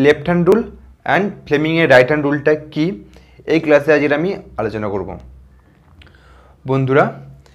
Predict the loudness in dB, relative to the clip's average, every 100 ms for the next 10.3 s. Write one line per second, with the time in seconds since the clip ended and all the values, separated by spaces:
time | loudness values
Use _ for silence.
0 | _ _ _ -10 -10 -4 -4 -2 -2 -2
1 | -2 -2 0 0 2 4 4 2 -6 -20
2 | _ _ _ _ -8 -6 -2 0 -2 -2
3 | -2 0 0 2 0 0 -8 -12 -4 0
4 | 0 0 0 -2 -10 -8 -2 -2 -2 -4
5 | 0 0 -2 -8 -6 -4 -4 -4 -6 -8
6 | -14 _ _ _ _ _ -2 0 0 -2
7 | -6 -4 -4 -4 -4 -2 -2 -2 2 2
8 | 2 -2 -18 -20 _ _ -10 -4 -2 0
9 | 0 -2 -4 -2 2 2 0 -2 -4 -6
10 | -6 -6 -8